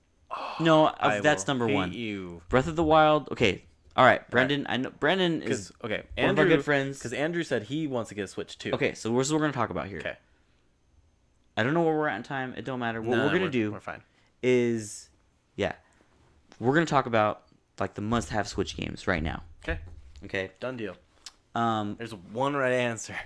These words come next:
Speaker 2: all right, we're gonna write it down. Number one.
Speaker 1: Okay.
Speaker 2: Cooking Mama. No.
Speaker 1: Cooking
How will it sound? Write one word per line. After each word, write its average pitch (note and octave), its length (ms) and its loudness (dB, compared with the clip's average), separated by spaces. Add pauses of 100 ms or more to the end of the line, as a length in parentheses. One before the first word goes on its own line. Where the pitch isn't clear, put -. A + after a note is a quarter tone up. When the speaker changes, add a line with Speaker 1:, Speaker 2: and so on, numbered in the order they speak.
(100)
Speaker 2:
all C3 140 6
right, G#2 220 4
we're A2 100 -2
gonna A#2 140 2
write A#2+ 180 6
it C#3 60 2
down. G2+ 340 2
Number C#3+ 240 4
one. C3+ 540 4 (560)
Speaker 1:
Okay. F#2 220 -8 (920)
Speaker 2:
Cooking D#3 420 2
Mama. C#3+ 600 0 (360)
No. - 100 -16
Speaker 1:
Cooking C#3+ 400 -2